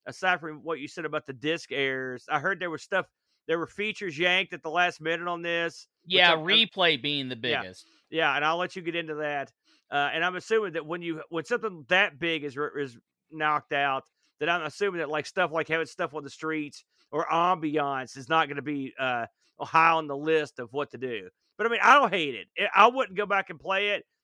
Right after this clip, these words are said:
Speaker 1: but if you're into this sort of game, it seemed perfectly serviceable.
Speaker 2: Okay, a few things to note so people don't get the wrong idea. This is not simulation. This is a, an arcade simulation hybrid.
Speaker 1: It's, yeah,
Speaker 2: Uh,
Speaker 1: it's somewhere in the middle, I would say.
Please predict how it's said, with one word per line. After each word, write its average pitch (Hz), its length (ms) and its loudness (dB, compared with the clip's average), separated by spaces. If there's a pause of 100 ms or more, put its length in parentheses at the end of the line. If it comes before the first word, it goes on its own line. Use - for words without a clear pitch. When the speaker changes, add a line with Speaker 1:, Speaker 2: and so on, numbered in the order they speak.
Speaker 1:
but 170 180 -2
if 165 160 -6
you're 196 180 0
into 247 200 2
this 220 160 -4
sort 214 180 -2
of 165 80 -6
game, 180 340 -2
it 151 120 -10
seemed 170 240 -8
perfectly 156 420 -2
serviceable. 107 640 -8 (840)
Speaker 2:
Okay, 156 360 4 (420)
a 196 120 4
few 320 200 0
things 269 260 -2
to 202 100 -4
note 185 320 6
so 180 100 -4
people 185 240 -2
don't 170 140 0
get 143 120 -4
the 147 80 -10
wrong 131 240 0
idea. 98 340 -6
This 196 220 0
is 175 220 -6
not 151 480 0
simulation. 120 840 -8 (480)
This 165 240 0
is 165 340 -2 (160)
a, 147 240 0
an 143 180 -2
arcade 165 520 0
simulation 135 600 -6
hybrid. 110 580 -4 (140)
Speaker 1:
It's, - 240 -8
yeah, 202 140 0
Speaker 2:
Uh, - 60 -2
Speaker 1:
it's 208 140 -4
somewhere 233 380 -2
in 175 80 -6
the 156 60 -8
middle, 120 360 -10
I 98 120 -10
would 98 120 -16
say. 78 340 -20